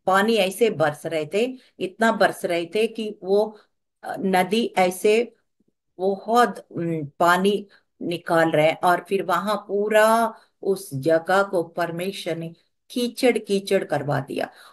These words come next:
और फिर इनका घोड़े का जो पहिए हैं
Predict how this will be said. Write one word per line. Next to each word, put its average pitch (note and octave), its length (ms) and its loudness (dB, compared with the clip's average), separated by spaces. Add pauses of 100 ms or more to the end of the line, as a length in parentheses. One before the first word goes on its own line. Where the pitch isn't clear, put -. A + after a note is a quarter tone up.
और G3 300 4
फिर A#3 180 0
इनका G#3 440 0
घोड़े G3 600 0
का A#3 140 0
जो F#3 400 -6 (320)
पहिए G3 360 4
हैं A3+ 360 0